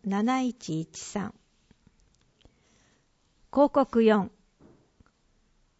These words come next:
梅雨入り前に雨漏りを直そう。シロアリは雨漏りが大好きです。今月のサンサン朝市は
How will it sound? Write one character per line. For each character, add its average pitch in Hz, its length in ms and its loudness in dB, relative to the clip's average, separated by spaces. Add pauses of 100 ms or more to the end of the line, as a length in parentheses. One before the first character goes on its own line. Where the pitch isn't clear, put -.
(240)
梅 254 120 2
雨 285 120 2
入 285 100 2
り 285 120 0
前 247 260 2
に 190 280 -4 (160)
雨 214 240 0
漏 302 180 -4
り 220 140 0
を 185 120 -2
直 190 260 -2
そ - 400 -8
う。 - 20 -20 (960)
シ - 160 -6
ロ 247 140 2
ア 233 80 2
リ 214 160 2
は 214 220 -2
雨 233 160 -2
漏 254 120 -4
り 214 100 -2
が 196 140 -2
大 262 240 -2
好 - 100 -18
き 208 120 -10
で 180 120 -8
す。 - 320 -20 (1800)
今 294 240 -4
月 285 240 -8
の 247 360 -2
サ 247 220 -2
ン 254 40 -4
サ 240 240 -2
ン 214 60 -2
朝 214 260 -4
市 190 260 -8
は 185 200 0